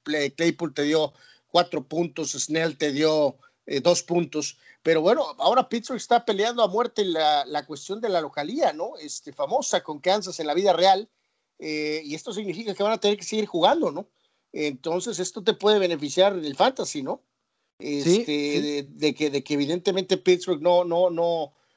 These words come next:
Speaker 1: no, a lo mejor va a estar pensando en, en, en, o sea, tienen que realmente pelear a, a muerte esa, ese,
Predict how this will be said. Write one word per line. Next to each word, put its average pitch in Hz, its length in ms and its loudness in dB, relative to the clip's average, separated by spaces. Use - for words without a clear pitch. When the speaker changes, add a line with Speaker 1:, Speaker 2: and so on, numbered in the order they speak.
Speaker 1:
no, 170 240 6
a 175 40 4
lo 170 80 0
mejor 170 320 -2
va 170 60 4
a 170 40 0
estar 180 320 -4
pensando 175 920 -4
en, 139 160 -14
en, 143 220 -8
en, 151 220 -8
o 139 60 -10
sea, 147 120 -2
tienen 208 360 2
que 240 140 6
realmente 226 520 0
pelear 151 460 -2
a, 196 100 0
a 143 140 -10
muerte 180 360 -4
esa, 180 200 -2
ese, 156 320 -6